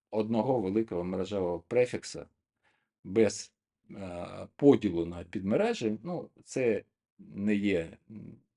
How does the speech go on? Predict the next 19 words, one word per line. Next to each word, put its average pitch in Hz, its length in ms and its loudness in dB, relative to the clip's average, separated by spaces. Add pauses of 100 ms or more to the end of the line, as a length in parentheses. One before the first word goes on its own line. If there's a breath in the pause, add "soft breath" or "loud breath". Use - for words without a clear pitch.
(100)
ані 160 380 0
ефективне, 143 640 -2 (1300)
ані 131 680 0
зручно. 90 640 -4 (1400)
Мережі 165 560 8
дуже 143 540 4 (160)
легко 113 680 2
поділити 92 520 -8
на 90 240 -10 (140)
підмережі. 95 640 -4
З 110 120 -6
одного 117 440 0 (120)
біта, 120 440 -2 (380)
видаленого 87 760 -4
на, 92 500 -4 (140)
а, - 140 -14
поділ 101 400 -2
на 85 120 -14
підмережі, 208 560 -4